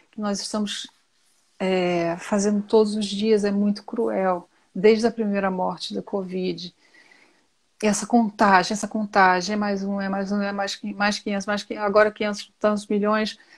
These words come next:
E eu perdi o meu padrasto de covid, né? Pois é. Quer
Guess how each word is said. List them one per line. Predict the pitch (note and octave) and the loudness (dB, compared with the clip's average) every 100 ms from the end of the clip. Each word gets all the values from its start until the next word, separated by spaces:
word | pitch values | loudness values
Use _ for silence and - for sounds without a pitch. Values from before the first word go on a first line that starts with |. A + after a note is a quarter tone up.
| _ _ _ | _ _ _
E | - G#3 G#3+ | 0 2 6
eu | A3 | 6
perdi | A3+ B3 A3 A3+ B3 | 6 4 4 2 4
o | A3+ | 4
meu | G3 | 2
padrasto | F#3+ F#3 F#3 F#3 F3 E3+ - - F#3 - - | 2 2 4 4 4 2 -6 -10 -12 -14 -14
de | F#3 - | -12 -10
covid, | - G3 F3 F3+ F3 E3+ | -6 -6 -6 -6 -6 -8
né? | E3 E3 E3+ F3 - - - _ _ _ _ F#3 | -10 -12 -6 -6 -6 -12 -12 _ _ _ _ -8
Pois | F3 F3+ | -8 -8
é. | F#3 | -10
Quer | G#3+ | -12